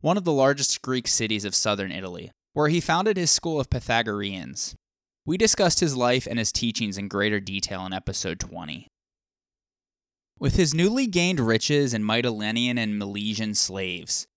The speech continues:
Polycrates embarked on an ambitious building program. He built up defensive walls around his capital city and had an entire trench dug out that encircled the city wall of Samos and the harbor and the sea.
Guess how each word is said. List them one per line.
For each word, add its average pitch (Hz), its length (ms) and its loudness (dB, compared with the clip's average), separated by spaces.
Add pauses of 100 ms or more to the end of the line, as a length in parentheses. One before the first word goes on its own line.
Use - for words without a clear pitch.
(200)
Polycrates 247 500 0
embarked 135 480 4
on 120 120 2
an 104 120 0
ambitious 98 600 0
building 98 420 -4
program. - 640 -8 (580)
He 151 160 0
built 214 300 4
up 196 140 2
defensive 123 460 0
walls 104 440 2
around 101 260 0
his 98 140 -2
capital 104 440 0
city 92 460 -6 (260)
and 131 120 -2
had 151 160 2
an 131 100 0
entire 139 460 2
trench 123 500 0
dug 123 240 2
out 117 280 2
that 98 120 -4
encircled 127 460 -2
the 110 80 -2
city 123 280 0
wall 107 280 4
of 98 80 -4
Samos 92 680 -6 (220)
and 139 120 -2
the 135 60 2
harbor 113 440 2
and 98 140 -4
the 98 60 -8
sea. 90 480 -2